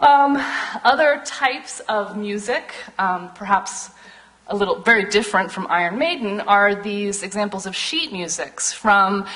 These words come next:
the early part of, uh, last century. So around the nineteen twenties, nineteen thirties,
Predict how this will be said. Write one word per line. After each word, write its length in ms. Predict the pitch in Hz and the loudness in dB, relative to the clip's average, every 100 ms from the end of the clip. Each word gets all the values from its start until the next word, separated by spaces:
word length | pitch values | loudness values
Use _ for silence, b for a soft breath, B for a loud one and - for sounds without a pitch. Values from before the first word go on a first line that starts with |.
| B B | B B
the 100 | - | -2
early 360 | - 240 285 285 | 4 2 4 -2
part 460 | - 226 202 202 - | 0 4 4 4 2
of, 480 | 185 175 175 - - | 2 2 -2 -12 -2
uh, 340 | 185 175 170 175 | 0 0 -2 0
last 480 | 180 160 - - - | 0 0 -6 -8 -2
century. 480 | 370 392 - 156 - 202 | -2 -2 -2 -4 -4 -6
So 420 | - 214 202 202 | 2 4 4 4
around 260 | 202 202 | 4 4
the 80 | 190 | 2
nineteen 360 | 185 185 - 175 | 0 -2 -6 -10
twenties, 500 | - 320 294 285 277 | 2 2 2 -2 -2
nineteen 300 | 190 - 185 | -6 -6 -12
thirties, 680 | - 285 269 254 247 247 | -6 -2 -2 -2 -4 -6